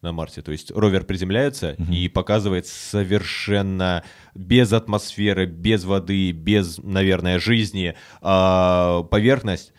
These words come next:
Speaker 2: Мгм.
Speaker 1: Что там людям ловить, кроме космической радиации, я не знаю.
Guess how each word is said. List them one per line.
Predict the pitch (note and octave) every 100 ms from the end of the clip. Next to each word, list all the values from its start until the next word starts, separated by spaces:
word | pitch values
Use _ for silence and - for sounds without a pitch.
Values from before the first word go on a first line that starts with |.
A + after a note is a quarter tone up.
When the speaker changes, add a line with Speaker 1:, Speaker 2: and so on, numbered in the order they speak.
| -
Speaker 2:
Мгм. | F#2 F#2+
Speaker 1:
Что | - C3 B2+
там | A2+
людям | A2+ G#2+ G#2+
ловить, | G2+ G#2 G#2+
кроме | - G2+ G2
космической | G2 - G2+ F#2 -
радиации, | F#2 F2+ F#2 - F2+
я | E2+
не | E2+
знаю. | E2+ A2 B2+ F#2